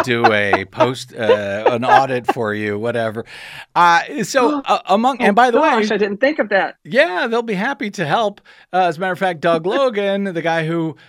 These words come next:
Speaker 1: uh, headed up that so-called Cyber Ninjas, they're, they're now gone, by the way. He was one of the main breachers down there in Coffee County, Georgia. He was not charged, however, in that case, despite, despite, uh, spending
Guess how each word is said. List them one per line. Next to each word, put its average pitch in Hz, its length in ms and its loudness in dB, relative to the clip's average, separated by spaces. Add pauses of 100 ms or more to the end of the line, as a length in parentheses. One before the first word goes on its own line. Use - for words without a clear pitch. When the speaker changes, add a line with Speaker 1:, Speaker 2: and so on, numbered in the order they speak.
(120)
Speaker 1:
uh, 151 160 0
headed 180 340 -4
up 202 220 0
that 160 300 -2
so-called 151 500 -4
Cyber 147 420 -2
Ninjas, 135 400 -6
they're, 135 240 -6
they're 139 180 -2
now 139 220 -6
gone, 120 380 -4
by 110 160 -4
the 107 100 -6
way. 107 160 -2
He 269 340 -4
was 170 460 0 (320)
one 175 340 0
of 160 360 -4
the 165 100 -2
main 170 400 -4
breachers 147 600 -4
down 151 300 -4
there 147 200 0
in 139 320 -4
Coffee 151 340 -6
County, 143 300 -4
Georgia. 151 540 -4
He 285 260 -4
was 196 260 -2
not 139 340 -6
charged, 170 760 -6
however, 117 500 -4
in 123 220 -4
that 113 200 -4
case, 139 240 -6
despite, 151 440 -4 (320)
despite, 147 400 -2 (260)
uh, 139 160 -4
spending 151 440 -4